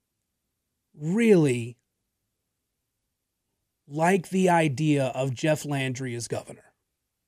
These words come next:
And I'm worried,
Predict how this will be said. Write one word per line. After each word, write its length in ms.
And 120
I'm 340
worried, 960